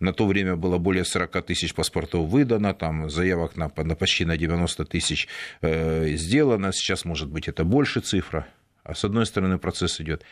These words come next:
но должна быть внятность, должна быть стратегия, должны понимать. Вот, допустим, э, немцы себе поставили объединение Германии, да, когда-то. Они эту задачу историческую решили. Как оно было, они решили. Хорошо, плохо, это их вопрос.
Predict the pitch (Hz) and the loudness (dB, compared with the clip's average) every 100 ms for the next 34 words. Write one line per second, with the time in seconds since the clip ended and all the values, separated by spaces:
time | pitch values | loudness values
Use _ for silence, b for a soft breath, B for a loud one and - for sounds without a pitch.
0 | B B 90 87 98 95 101 92 - 87 | B B 0 2 2 2 2 0 -2 0
1 | 87 80 - - - - _ _ - 76 | 2 0 -4 -12 -14 -16 _ _ -4 -2
2 | 92 90 82 - 85 87 80 71 71 80 | 0 0 -2 -4 -2 0 0 0 -4 0
3 | 98 - 90 82 139 - 147 196 - 117 | 0 0 0 0 -2 -4 -2 -2 -2 -4
4 | - 82 B B B B - 85 85 76 | -2 -4 B B B B -2 0 2 2
5 | 82 80 80 78 98 120 - - 85 80 | 2 0 0 0 0 0 -4 -4 -4 -4
6 | 82 - 67 69 67 78 85 110 160 156 | -6 -4 -4 -2 -2 -4 0 0 0 -2
7 | 107 87 82 85 71 67 120 - - - | -4 -4 -4 -8 -10 -4 -4 -4 -10 -16
8 | - - _ _ _ _ _ _ _ - | -18 -20 _ _ _ _ _ _ _ -2
9 | 104 156 104 80 82 - - - 73 - | -2 0 -2 0 -4 -6 -10 -8 -6 -6
10 | - 71 - - - - _ _ _ _ | -6 -6 -4 -4 -6 -16 _ _ _ _
11 | _ _ _ _ _ _ _ - 143 185 | _ _ _ _ _ _ _ -4 -2 -2
12 | 180 165 160 143 107 107 107 - 82 - | -2 0 2 2 2 2 2 2 0 0
13 | 101 113 135 - 135 - 98 104 104 - | -2 2 0 2 0 2 0 2 0 -2
14 | 76 78 69 - | -4 -4 -8 -8